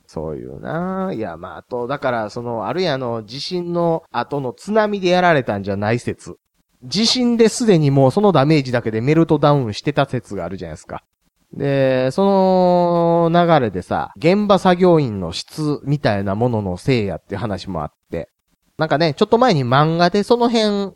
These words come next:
ルポライター的にや-、やってた漫画があって、で、そこで書かれてたのは、なんかその配管工事とかに季節労働者みたいなのがだいぶ入っとるよと。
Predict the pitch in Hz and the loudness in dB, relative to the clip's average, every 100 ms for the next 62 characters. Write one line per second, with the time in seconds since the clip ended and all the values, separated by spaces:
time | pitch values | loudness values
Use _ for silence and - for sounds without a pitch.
0 | - 147 156 180 175 170 190 175 185 202 | -2 0 4 4 6 4 2 0 0 -4
1 | 190 190 185 - - 196 - 202 - 113 | 0 0 0 -4 0 0 0 -4 -2 -2
2 | - 113 113 113 123 110 90 - 110 85 | -2 -4 -2 0 0 0 -2 -6 -8 -8
3 | _ _ _ _ - 143 185 220 180 127 | _ _ _ _ -18 -10 -4 -2 -2 -2
4 | 123 123 135 131 117 113 170 180 139 120 | -2 -2 -2 -2 -2 0 2 2 2 -2
5 | 127 110 113 107 - 180 180 185 170 156 | -4 -6 -4 -4 -2 -2 0 -2 -2 0
6 | 160 147 107 110 113 120 - - 143 147 | 2 2 0 -6 -4 -6 -8 -4 -2 2
7 | 156 160 160 139 104 107 107 92 92 113 | 4 4 4 2 -4 -4 -6 -6 -4 -4
8 | 120 110 95 - 92 82 71 76 | -4 -4 -8 -8 -8 -8 -10 -14